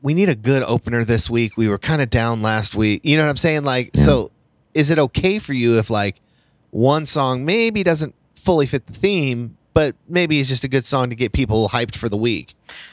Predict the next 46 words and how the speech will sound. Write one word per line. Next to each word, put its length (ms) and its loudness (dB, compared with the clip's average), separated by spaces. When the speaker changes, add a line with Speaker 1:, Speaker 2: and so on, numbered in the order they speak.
Speaker 2:
Yeah, 240 8
I 120 2
think 240 0
so. 360 4
Um, 340 2
I 60 0
mean, 180 4
if 140 -2
I 80 2
can 220 0
find 460 2
one 300 4
that 180 -2
isn't, 320 0
like, 180 -2
a 80 -2
total 360 0
departure 800 -2
from 280 2
the 80 2
theme, 420 0
that's 220 -2
probably 500 0
what 180 0
I'll, 260 -2
I 120 0
would 220 0
go 200 2
with. 360 0
Um, 320 2
and 120 2
I 120 4
would 140 0
be 100 2
the 100 -2
first 380 -2
to 100 -2
say, 380 0
like, 340 -4
man, 460 2
set 420 2
openers 640 2
or, 60 -2
like, 240 -4
fast 520 0
songs 600 2